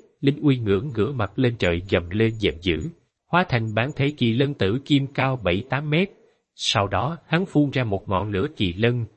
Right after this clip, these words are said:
Ý định của linh uy ngưỡng rất đơn giản, sử dụng kỳ lân chân hỏa tràn đầy tinh túy chi lực để nung chảy trấn giới thiên bi. Mặc dù cách này không thể phá hủy trấn giới thiên bi trong thời gian ngắn, nhưng tinh tú chí lực trong kỳ lân chân hỏa có thể dần dần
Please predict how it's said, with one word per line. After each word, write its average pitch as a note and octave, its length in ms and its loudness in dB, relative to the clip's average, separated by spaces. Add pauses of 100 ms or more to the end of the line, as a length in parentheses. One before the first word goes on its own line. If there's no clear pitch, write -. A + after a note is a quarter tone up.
(220)
Ý F#3+ 160 2
định A2 240 0
của D3+ 120 2
linh C#3+ 200 2
uy C#3 180 4
ngưỡng A#2+ 320 -2
rất F#3+ 260 0
đơn B2 260 4
giản, F2+ 320 -2 (260)
sử - 180 6 (100)
dụng G#2+ 260 2
kỳ G#2+ 160 0
lân B2+ 200 0
chân A#2+ 200 2
hỏa G#2 300 -2
tràn F2 300 -4
đầy F#2 160 2
tinh C#3+ 220 0
túy E3 240 2
chi C3 140 0
lực F#2+ 160 2 (140)
để A#2 140 2
nung E3 220 0
chảy F#2+ 160 2
trấn E3 260 -2
giới D3 240 4
thiên B2+ 180 -2
bi. A2+ 220 4 (340)
Mặc C3 200 2
dù C#3 220 4
cách F#3+ 260 -4
này G#2 180 0
không C#3+ 280 -4
thể A#2 180 0
phá D3+ 180 -4
hủy B2+ 320 0
trấn D#3+ 180 0
giới E3+ 240 4
thiên D3+ 220 2
bi C#3 280 2
trong C3+ 160 -2
thời F2 160 -2
gian A2 220 -2
ngắn, C3 280 -2 (320)
nhưng B2+ 260 2
tinh B2+ 240 2
tú C#3 220 2
chí D#3 160 -2
lực F2+ 160 0 (140)
trong B2 160 0
kỳ A2 180 0
lân B2 220 -2
chân A#2+ 180 -2
hỏa G2+ 380 -4
có F#3 100 0
thể A2+ 140 -2
dần F2 320 -2
dần E2+ 160 0